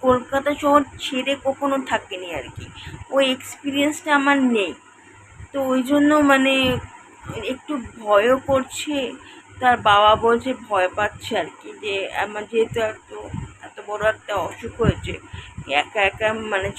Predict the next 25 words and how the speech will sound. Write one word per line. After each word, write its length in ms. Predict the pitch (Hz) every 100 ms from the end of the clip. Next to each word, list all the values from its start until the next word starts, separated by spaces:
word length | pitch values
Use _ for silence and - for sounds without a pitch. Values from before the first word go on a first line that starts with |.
| -
করতে 260 | 226 - 226 -
পারবো 280 | 185 170 208 -
কি 100 | 208 170
না। 80 | 170 - - - - -
আর 80 | 226 -
প্রত্যেক 540 | - 226 - - - 254 247
দিনই 200 | 277 285 254
আমার 180 | 240 233
কাছে 180 | 262 262 269 254 202
অ-, 140 | 170 - -
অপরচুনিটি 640 | - 247 240 247 240 254 196 165
আসে, 260 | - - 113 - - - - - - - - - -
ভালো 220 | 226 220 247
ভালো 140 | 262 262
অপরচুনিটি 540 | 254 254 - 254 247 247 147
আসে। 240 | 127 - - - - - - - - -
তো 80 | 254 262 254 - - - - - 254 -
সবই 380 | 269 269 302 320 294 180 - - - -
কলকাতাতে 540 | 269 269 262 285 277 302 285
সেরকম 340 | 269 269 277 262
অপরচুনিটি 580 | 247 247 262 262 269 262 254 226
এখন 220 | - 269 254 240
নেই, 240 | 233 240 208 - - _ - - _ - -
সবই 280 | 277 294 277 247
বাইরে 240 | 233 247